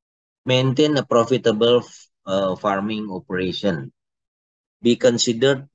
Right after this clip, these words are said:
top mark, eh, top farmer in the country. Be on the cutting edge of technology. Be able to service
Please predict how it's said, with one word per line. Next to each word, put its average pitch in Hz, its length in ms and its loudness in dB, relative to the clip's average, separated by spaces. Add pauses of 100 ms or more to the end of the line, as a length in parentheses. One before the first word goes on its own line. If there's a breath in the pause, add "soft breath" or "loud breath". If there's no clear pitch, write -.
(220)
top 113 240 -2
mark, 107 320 -4 (160)
eh, 98 400 0
top 113 280 -6
farmer 110 560 -4
in 95 240 -6
the - 80 -14
country. 87 600 -8 (640)
Be 131 200 2
on 117 200 2
the 110 80 -2
cutting 104 440 -2
edge 107 280 -2
of 92 240 -4
technology. 87 840 -6 (240)
Be 92 280 -6
able 123 480 4
to 87 80 -6
service 110 880 -4